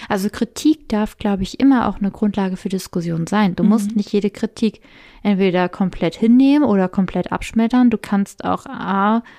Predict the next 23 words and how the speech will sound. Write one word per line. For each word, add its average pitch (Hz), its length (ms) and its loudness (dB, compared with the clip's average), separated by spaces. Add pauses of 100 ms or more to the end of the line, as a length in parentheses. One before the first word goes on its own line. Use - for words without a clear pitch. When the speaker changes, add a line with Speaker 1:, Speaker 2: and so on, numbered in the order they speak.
(1120)
Speaker 1:
da, 208 180 0
also 190 180 -4
ja, 233 120 2
du 202 140 -4
kannst 269 300 2
halt 226 160 -2
deine, 214 400 2
deine 190 340 -2
Ansicht 185 380 -4
verteidigen 202 720 -2 (840)
und 233 240 4
du - 40 -2
kannst 240 360 0
aber 226 220 2
halt 214 180 0
auch 208 120 -4
einfach 208 280 -2
sagen, 214 240 0
"Hey, 214 140 2
lass 214 200 0
mal 220 120 2
in 202 80 0
den 190 480 -2